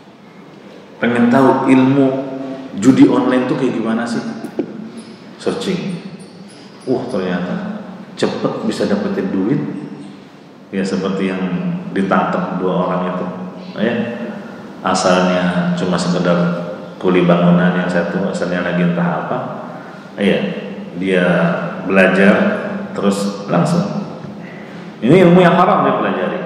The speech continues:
Makanya jangan kepo terhadap ilmu tentang perjudian. Ada yang awalnya coba-coba, akhirnya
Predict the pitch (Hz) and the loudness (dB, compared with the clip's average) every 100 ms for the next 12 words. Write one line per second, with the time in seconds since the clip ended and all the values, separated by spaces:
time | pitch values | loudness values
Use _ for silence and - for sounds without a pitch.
0 | - - - - - - - 98 117 123 | -10 -14 -16 -18 -20 -20 -8 -4 0 0
1 | 107 101 104 104 104 85 - 87 - - | 0 0 0 0 0 -4 -4 -8 -10 -12
2 | - - - - - - 90 90 101 104 | -14 -16 -16 -18 -18 -6 -2 0 0 0
3 | 95 92 110 107 110 131 - - - - | -2 -2 -2 0 2 2 0 -4 -6 -10
4 | - - 110 107 98 - - - - - | -8 -4 -2 0 0 -2 -4 -6 -8 -10
5 | - - - - - - - - - - | -14 -14 -16 -18 -18 -18 -18 -18 -16 -16
6 | - - 170 214 208 - 180 190 190 185 | -6 2 6 6 4 4 6 6 4 2
7 | 165 156 156 120 107 - - - - - | 2 2 0 0 -2 -6 -8 -8 -10 -8
8 | 143 151 170 190 214 - - | -4 2 4 4 0 -4 -6